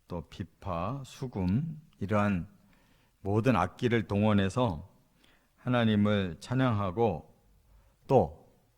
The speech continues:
어, 우리의 마음의 감격을 마음에만 둘 수가 없어서 그냥 소리 높여서 외칠 수밖에 없습니다. 이렇게 고백을 하고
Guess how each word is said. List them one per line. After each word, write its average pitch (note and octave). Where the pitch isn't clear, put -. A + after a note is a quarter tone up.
어, D#2
우리의 A#2
마음의 G2+
감격을 G#2
마음에만 G2
둘 G#2
수가 G#2+
없어서 F2+
그냥 F#2
소리 C#3+
높여서 A2+
외칠 A#2+
수밖에 A#2+
없습니다. F#2
이렇게 F2
고백을 G#2+
하고 C3+